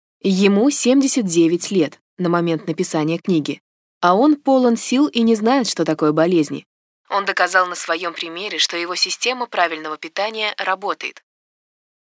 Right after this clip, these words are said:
Доктор Шинья считает, что, попробовав его программу питания всего за четыре месяца, за это время большая часть клеток организма обновляется,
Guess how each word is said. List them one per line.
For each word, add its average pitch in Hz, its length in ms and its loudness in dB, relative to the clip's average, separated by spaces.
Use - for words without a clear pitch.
Доктор 196 440 2
Шинья 233 360 0
считает, 190 540 -2
что, - 200 -4
попробовав 185 600 0
его 180 280 0
программу 165 480 0
питания 180 560 -2
всего 226 340 4
за 277 140 4
четыре 277 360 2
месяца, 214 560 0
за 196 160 2
это 196 220 2
время 196 300 2
большая 190 400 2
часть 160 340 -2
клеток 165 400 0
организма 160 540 0
обновляется, 170 720 0